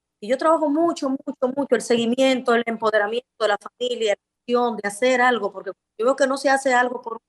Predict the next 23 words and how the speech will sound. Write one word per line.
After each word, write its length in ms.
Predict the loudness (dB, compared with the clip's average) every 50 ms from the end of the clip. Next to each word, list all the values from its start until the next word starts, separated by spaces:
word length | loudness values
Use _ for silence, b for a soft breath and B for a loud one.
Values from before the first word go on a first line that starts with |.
| _ _ _ _ _ _ _ _ _ _ _ _ _ _ _
y 80 | -12 -6
sobre 320 | -4 -2 0 0 0 0
todo 340 | 2 2 2 4 2 2 -2
que 80 | -4 -6
sabemos 400 | -6 -6 -6 -2 0 0 -2 -2 _ _ _ _ _
que 80 | -2
hacerlo 380 | -2 -2 -2 -4 -4 0 0 0
a 80 | 0 0
tiempo 320 | 0 0 0 -2 -4 -6
es 100 | -8 -8
fundamental 680 | -10 -12 -12 -12 -14 _ _ _ _ _ 0 0 2 0
para 120 | -2 -2 0
el 60 | 0
avance, 340 | 2 0 0 0 -4 -8 -10 -10 _ _ _ _ _ _ _ _ _ _ _ _ _ _ _ _ _ _ _ _ _ _ _ _ _ _ 2
¿eh? 260 | 2 2 4 2 -2 _ _ _ _ _ _ _ _ _ _ _ _ _ _ _ _ _ _
Entonces, 480 | -6 -2 -2 2 2 2 2 2 -4 -12 _ _ _ _ _ _ _ _ _ _ _ _
obviamente 680 | 4 6 6 8 8 6 6 6 2 2 2 0 -2 -2
va 180 | -2 0 0 0
a 80 | 0
ser 100 | 0 0
más 160 | 0 0 0 2
cuesta 240 | 0 0 2 0 -2
arriba 580 | -2 0 -2 -2 0 -2 -2 -4 -6 -10 -16